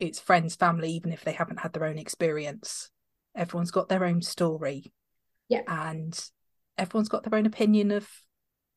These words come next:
Speaker 1: how you should address it and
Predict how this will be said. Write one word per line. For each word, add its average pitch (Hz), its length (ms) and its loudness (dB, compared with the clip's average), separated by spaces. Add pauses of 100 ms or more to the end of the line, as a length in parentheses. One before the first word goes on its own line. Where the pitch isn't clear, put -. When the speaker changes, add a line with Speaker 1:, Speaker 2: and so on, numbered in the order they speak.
(120)
Speaker 1:
how 202 260 -2
you 196 220 -2
should 190 320 -2 (420)
address - 380 2
it 151 240 -2
and 170 400 0